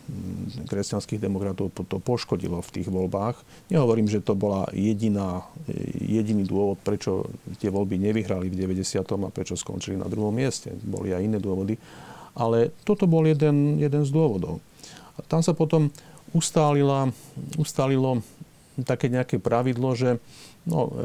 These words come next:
kresťania v politike sú dobrí na to, aby teraz sa zasadzovali v takých situáciách, ktoré sú, ako, kde ide trošku o krk a ktoré sú riskantné. A keď napomôžu v prekonaní krízy, či už to bolo, povedzme, za toho,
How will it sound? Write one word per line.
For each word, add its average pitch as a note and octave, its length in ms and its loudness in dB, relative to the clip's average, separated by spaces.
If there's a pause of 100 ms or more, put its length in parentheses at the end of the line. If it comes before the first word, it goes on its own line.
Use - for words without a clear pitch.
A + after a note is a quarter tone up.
(140)
kresťania C#3 560 2
v - 80 -8
politike B2 380 2
sú - 100 0
dobrí G#2+ 400 4
na G2+ 160 2
to, A2+ 140 0
aby G2+ 160 -2
teraz G#2 320 0
sa G2+ 100 2
zasadzovali G#2 720 2
v - 80 -10
takých G2+ 360 -2
situáciách, A2 840 0
ktoré G2+ 240 2
sú, F#2 320 0
ako, F#2 440 -4
kde G2 200 0
ide F#2+ 140 2
trošku G#2 340 -2
o G2+ 80 2
krk A#2+ 200 0
a G#2 80 -2
ktoré G#2 200 0
sú G2 160 -2
riskantné. A#2+ 640 0 (760)
A G#2+ 220 0 (180)
keď G2 220 0 (160)
napomôžu A#2+ 720 2
v - 80 -6
prekonaní A#2 480 2
krízy, A2+ 480 2 (840)
či A2 160 0
už - 80 -6
to G2+ 120 -2
bolo, F#2 200 0
povedzme, F2+ 440 -2
za E2+ 180 -2
toho, E2 360 -6